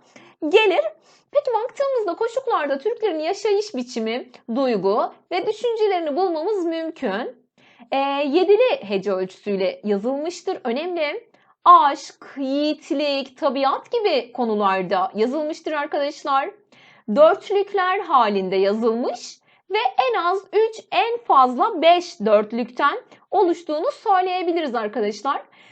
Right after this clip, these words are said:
Bu şiirlerde düz kafiye kullanılır. A, A, A, A, B, B, B, A, C, C, C, A şeklinde ya da A, A, A, B, C, C, C, B, D, D, D, B şeklinde kafiyelenir. Sığır ve şölen denilen,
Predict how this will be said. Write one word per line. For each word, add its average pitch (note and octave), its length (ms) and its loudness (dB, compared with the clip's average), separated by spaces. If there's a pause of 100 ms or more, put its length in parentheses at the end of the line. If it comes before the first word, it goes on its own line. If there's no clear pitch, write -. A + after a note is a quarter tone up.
(140)
Bu C5 60 -2
şiirlerde G4 640 0
düz G4+ 340 2
kafiye G#3+ 540 -2
kullanılır. D4+ 680 0 (180)
A, E4+ 180 8
A, G3+ 320 2
A, F3+ 280 -2
A, D4 420 4
B, C4+ 300 -2
B, F#3 240 -2
B, F#3 240 -6
A, C#4 280 2
C, B3 280 -2
C, B3 240 -4
C, B3 300 -4
A C#4+ 220 2
şeklinde G3+ 520 -4
ya C#4 220 2
da A#3+ 300 2 (320)
A, F4+ 260 10
A, G#3+ 340 4
A, F#3+ 140 -2
B, D4+ 240 0
C, C#4 260 -2
C, G#3 200 0
C, F#3+ 240 -4
B, D4 240 -2
D, B3 240 0
D, G3 180 -2
D, C4 340 0
B D#4+ 180 4
şeklinde G3 760 -4
kafiyelenir. G#3 840 -6 (460)
Sığır G#4 580 0
ve E4+ 120 -2
şölen F4 580 0
denilen, B3+ 540 -4